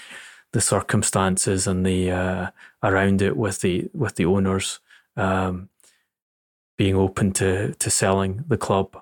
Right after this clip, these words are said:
uh, and the resources available were probably not the best platform from which to work again. And again, my guidance is that with Fulham,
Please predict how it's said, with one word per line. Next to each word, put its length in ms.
uh, 460
and 300
the 100
resources 580
available 720
were 440
probably 600
not 260
the 60
best 340
platform 720
from 200
which 220
to 100
work 280
again. 380
And 80
again, 240
my 100
guidance 480
is 140
that 100
with 160
Fulham, 560